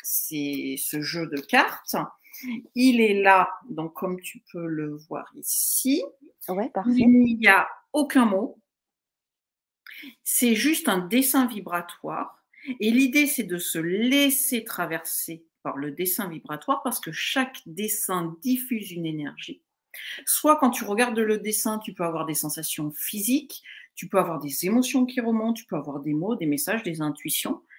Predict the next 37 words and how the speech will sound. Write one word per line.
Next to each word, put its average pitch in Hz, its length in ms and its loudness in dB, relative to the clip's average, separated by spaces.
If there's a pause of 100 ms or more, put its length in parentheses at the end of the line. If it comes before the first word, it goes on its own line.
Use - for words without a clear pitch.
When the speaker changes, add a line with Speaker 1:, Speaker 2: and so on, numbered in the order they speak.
(240)
Speaker 1:
Et 202 60 0
c'est 208 220 6
d'être 220 480 6
à 170 60 2
l'écoute 240 760 4
de 151 300 -6
tous 294 160 0
tes 240 200 0
sens - 640 -4 (560)
pour 214 420 0
recevoir 226 580 2
la 185 120 -2
vibration. - 580 -14 (1000)
Et 196 140 4
des 233 140 4
fois, 262 500 4
et 220 80 6
je 220 160 4
n'ai 214 200 4
volontairement 220 640 2
rien 156 380 -6
mis, 208 280 0 (260)
parce 190 140 0
que 240 80 -2
si 262 160 0
tu 269 160 4
mets 240 80 8
un 190 140 2
mot, 190 420 0 (240)
le 175 160 2
mental 202 640 4 (800)
focalise 262 600 4
sur 254 180 0
ce - 120 2
mot 226 380 6
et 202 80 0
il, 190 240 -2